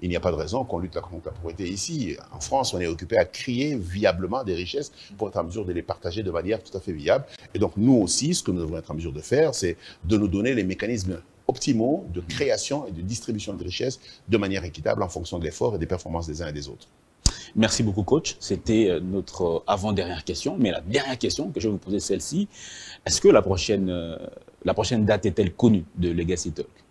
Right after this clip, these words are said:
Speaker 1: Bien sûr, c'est le mois prochain, ce sera un autre Legacy Talk en ligne. Et au mois de mars, nous en aurons un qui sera, euh, physique,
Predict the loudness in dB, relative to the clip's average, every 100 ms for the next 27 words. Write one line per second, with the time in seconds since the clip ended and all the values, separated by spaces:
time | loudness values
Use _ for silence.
0 | -8 -8 -14 _ 8 8 10 10 10 10
1 | 8 4 10 10 10 8 8 4 0 2
2 | 4 2 2 2 2 2 2 2 2 0
3 | -2 0 2 4 4 2 0 -8 -20 -4
4 | -4 2 4 6 4 0 0 0 0 0
5 | 0 0 -4 -4 0 0 0 -6 -4 -2
6 | -2 -2 4 6 8 6 4 2 4 4
7 | 4 2 0 0 0 0 -4 -14